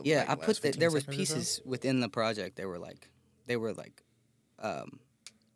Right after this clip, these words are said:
Speaker 1: in between parts. Like I
Speaker 2: Mm-hmm.
Speaker 1: did, Let's Hear a Little Commotion for the Dress right before,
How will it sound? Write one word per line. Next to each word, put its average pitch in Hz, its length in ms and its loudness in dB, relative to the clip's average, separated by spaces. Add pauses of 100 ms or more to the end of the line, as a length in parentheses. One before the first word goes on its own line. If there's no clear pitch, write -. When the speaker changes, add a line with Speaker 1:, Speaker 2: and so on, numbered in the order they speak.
(160)
Speaker 1:
in 131 120 0
between 113 320 -2
parts. - 280 -8
Like 110 100 -8
I 107 40 -2
Speaker 2:
Mm-hmm. 107 80 -4
Speaker 1:
did, 104 240 -4 (440)
Let's 117 160 -6
Hear 120 120 0
a - 20 0
Little 104 160 -2
Commotion 101 340 -8
for - 120 -12
the 92 100 -8
Dress 107 380 0
right 101 140 -4
before, 80 440 -16